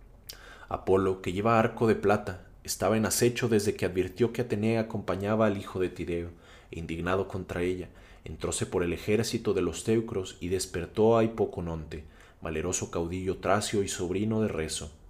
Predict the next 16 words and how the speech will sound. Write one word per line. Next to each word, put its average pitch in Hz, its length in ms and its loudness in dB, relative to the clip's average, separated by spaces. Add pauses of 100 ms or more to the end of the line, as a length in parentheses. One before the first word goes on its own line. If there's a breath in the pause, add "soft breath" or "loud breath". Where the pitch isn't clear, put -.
(260)
Y - 100 -14
pronto 90 340 -4
se 98 140 -2
promovió 90 560 0
gran 104 300 -2
clamoreo 104 600 0
e 101 80 0
inmenso 104 460 -6
tumulto 113 520 -2
entre 98 220 -6
los 87 220 -6
teucros, - 520 -8 (160)
que - 80 -8
acudían 92 440 -2
en 98 120 -6
tropel 98 460 -2